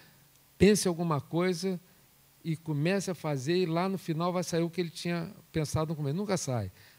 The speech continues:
A gente começa a descobrir coisas no meio do caminho. Então, eu, eu, lá no, no, no Quilombo São José, que foi a minha primeira, eu cheguei com equipamento, já sabendo dessas questões todas,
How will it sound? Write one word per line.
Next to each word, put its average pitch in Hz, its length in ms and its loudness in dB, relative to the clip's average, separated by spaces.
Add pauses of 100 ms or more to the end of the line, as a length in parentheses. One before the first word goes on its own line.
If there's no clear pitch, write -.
A 127 60 0
gente 160 200 -2
começa 165 420 -4
a 156 60 0
descobrir 143 520 -4
coisas 143 520 0
no 127 100 -4
meio 135 180 -4
do 151 60 -14
caminho. 110 420 -6 (1040)
Então, 220 220 4
eu, 220 220 0
eu, 170 220 -6
lá 180 240 0
no, 147 260 -2
no, 131 260 -8
no 135 180 -8
Quilombo 156 440 -2
São 151 200 -2
José, 131 200 -2
que 123 100 -10
foi 131 120 -6
a 120 40 -2
minha 123 140 -4
primeira, 135 760 -4
eu 139 160 -6
cheguei 147 420 -4
com 151 160 -10
equipamento, 170 880 -2
já 139 300 2
sabendo 139 680 -4
dessas 117 360 -8
questões 131 420 -10
todas, 175 500 -4